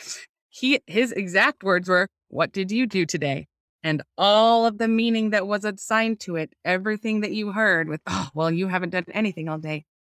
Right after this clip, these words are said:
all came from somewhere else. That was all a distortion that landed exactly where your little tormenting minion wanted it to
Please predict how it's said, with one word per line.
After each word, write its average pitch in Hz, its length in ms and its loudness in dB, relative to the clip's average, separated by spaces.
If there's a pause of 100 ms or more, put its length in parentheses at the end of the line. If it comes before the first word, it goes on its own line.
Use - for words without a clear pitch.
(260)
all 170 220 -2
came 165 240 -4
from 175 160 -10
somewhere - 360 -12
else. - 420 -20 (720)
That 165 100 -6
was 165 160 -10 (160)
all 185 280 2
a 180 40 -2
distortion 165 760 -10 (420)
that 165 160 -2
landed 170 400 0
exactly 180 720 -4
where 180 220 -2
your 170 280 -2
little 175 440 -2
tormenting 165 600 -2
minion 151 360 0
wanted 147 260 -4
it - 140 -12
to 160 240 -10